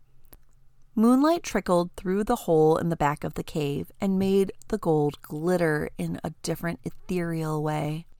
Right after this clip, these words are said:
It cast shadows in odd angles. Zan slid off her neck and seemed unable to walk at first. His sibling ran after him,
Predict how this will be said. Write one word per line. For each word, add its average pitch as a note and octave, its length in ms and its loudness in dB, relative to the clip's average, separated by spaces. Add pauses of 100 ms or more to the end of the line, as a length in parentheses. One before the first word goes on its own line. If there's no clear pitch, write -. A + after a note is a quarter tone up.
(680)
It G3+ 160 -2
cast G#3+ 340 4
shadows G#3 580 2
in G3 220 -6
odd E3 300 0
angles. E3 720 -6 (520)
Zan F#3+ 440 4
slid G3 320 2
off A3+ 180 4
her C#4+ 80 -2
neck G3+ 400 0
and F#3+ 180 -2
seemed F#3+ 280 0 (120)
unable A3 520 2
to E3+ 100 0
walk F3 340 0
at - 120 -4
first. - 500 -6 (680)
His F3+ 180 0
sibling F#3+ 460 4
ran F3 360 2
after F#3+ 300 0
him, E3 320 -2